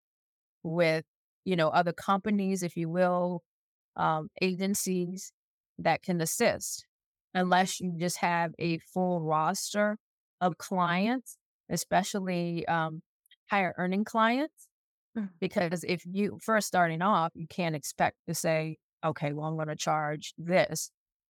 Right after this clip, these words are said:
Speaker 1: when you don't have that experience and you don't have that knowledge and you don't have the roster.
Speaker 2: Right.
Speaker 1: Um, s-, so you're gonna have to supplement it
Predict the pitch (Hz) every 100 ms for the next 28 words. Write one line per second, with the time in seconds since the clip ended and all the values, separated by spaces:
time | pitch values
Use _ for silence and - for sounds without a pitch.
0 | _ 175 170 160 165 165 180 160 160 156
1 | 196 - - 180 165 156 160 160 160 160
2 | 175 160 156 - 165 175 160 156 - _
3 | _ - 165 165 175 214 185 151 156 156
4 | 165 - - - 160 _ _ _ _ _
5 | 196 202 175 156 156 - - - _ -
6 | 190 180 165 170 180 185 - 170 - 208
7 | 226 208 156 147 -